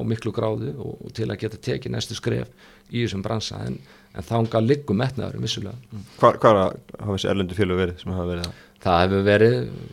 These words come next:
Speaker 1: ég hef aðeins heyrt frá Noregi og, og Færeyjum, þannig
Speaker 2: Mm.
Speaker 1: að það er svona ein-, eitthvað þar.
Speaker 2: Mm. Og, og,
Speaker 1: Þannig að
Speaker 2: og Heimir auðvitað gert góða hluti í Færeyjum.
Speaker 1: Já, ég frábæra hluti og afskaplega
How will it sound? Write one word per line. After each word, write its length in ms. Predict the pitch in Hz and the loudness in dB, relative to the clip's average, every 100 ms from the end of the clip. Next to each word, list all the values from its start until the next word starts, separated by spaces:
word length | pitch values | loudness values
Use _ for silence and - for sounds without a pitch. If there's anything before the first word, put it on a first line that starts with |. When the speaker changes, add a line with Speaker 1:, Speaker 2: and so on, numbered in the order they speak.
| - - | -16 -12
Speaker 1:
ég 180 | 104 95 | -8 -6
hef 200 | 98 - | -6 -6
aðeins 360 | 104 101 101 | -4 -2 -2
heyrt 200 | 101 - | -6 -6
frá 80 | 107 104 101 - | -2 -2 -4 -10
Noregi 440 | - 98 98 101 110 | -6 -4 -4 -6 -8
og, 120 | 113 110 - - | -12 -16 -20 -16
og 180 | - - | -14 -8
Færeyjum, 400 | 95 98 113 120 113 | -6 -6 -8 -10 -14
þannig 240 | - - 87 | -14 -10 -10
Speaker 2:
Mm. 160 | 92 - _ _ _ - | -10 -16 _ _ _ -16
Speaker 1:
að 100 | - | -14
það 160 | 85 101 | -10 -10
er 100 | 95 | -8
svona 220 | 98 101 | -8 -8
ein-, 200 | - 95 | -8 -10
eitthvað 280 | - 92 87 | -8 -10 -10
þar. 140 | 92 92 - | -10 -12 -18
Speaker 2:
Mm. 180 | - 90 - - - - - - | -12 -12 -12 -20 -20 -20 -20 -20
Og, 200 | - - | -18 -16
og, 240 | - - - | -14 -14 -10
Speaker 1:
Þannig 240 | - 80 | -8 -8
að 180 | 82 80 | -10 -2
Speaker 2:
og 80 | 104 | 4
Heimir 260 | 110 101 | 4 4
auðvitað 180 | 95 92 | 2 0
gert 100 | 98 | -2
góða 160 | - 98 | 0 0
hluti 220 | 95 98 | 0 0
í 160 | 90 95 | -2 0
Færeyjum. 400 | 101 107 107 101 | 2 4 2 2
Speaker 1:
Já, 80 | 80 82 | 2 2
ég 180 | 92 - | 2 0
frábæra 420 | 85 90 - 117 | -2 0 -2 0
hluti 380 | 123 139 127 95 | -2 -4 -4 -6
og 420 | 80 - - - - | -6 -12 -14 -16 -14
afskaplega 640 | - - 95 - 98 | -12 -10 -10 -6 -4